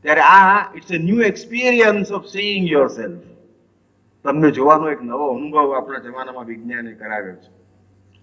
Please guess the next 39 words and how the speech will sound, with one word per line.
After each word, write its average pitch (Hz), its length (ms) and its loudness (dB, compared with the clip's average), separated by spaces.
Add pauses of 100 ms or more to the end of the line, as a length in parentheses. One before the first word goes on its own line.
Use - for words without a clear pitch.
(140)
અને 123 160 -8
એટલા 139 220 -6
માટે 131 240 -14
ત્યારે 120 500 -14 (600)
એનો 120 160 -14
પેલો 117 160 -8
doctor 113 420 -8
છે 131 220 -8
તે 110 140 -10
એને 110 200 -8
કહે 123 180 -2
છે 107 380 -16 (720)
કે 127 120 -12
તમારે 131 420 -6
તમારી 127 340 -6
જાતને 120 300 -10
સાથે 117 300 -12
સાથ 120 200 -14
જોવી 113 300 -14
હોય 131 180 -8
તો 120 100 -20
શું 175 200 -10
કરવું 170 280 0
જોઈએ? 180 440 2 (840)
તો 110 120 -16
કહે 127 160 -10
છે 165 200 -10
કે 170 120 -14
"We 131 200 -12
must 175 460 -4
wash 160 440 0
our 143 380 2
eyes 175 300 -4
with 147 160 -16
darkness. 113 560 -10 (1500)
We 139 120 0
must 175 440 2
wash 175 280 6
our 156 160 4